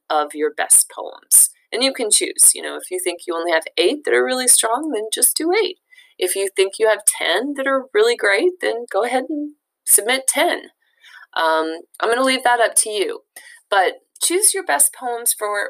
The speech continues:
for the semester and, uh, read the feedback. You've probably already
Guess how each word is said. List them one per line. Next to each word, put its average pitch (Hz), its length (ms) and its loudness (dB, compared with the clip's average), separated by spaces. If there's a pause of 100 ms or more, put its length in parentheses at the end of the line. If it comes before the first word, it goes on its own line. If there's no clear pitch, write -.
for 214 140 -2
the 214 120 -6
semester 196 720 0 (1000)
and, 226 380 4 (100)
uh, 196 140 4 (100)
read 254 180 -6
the 330 100 -4
feedback. - 760 -4 (160)
You've 226 160 -12
probably 214 480 0
already 185 640 0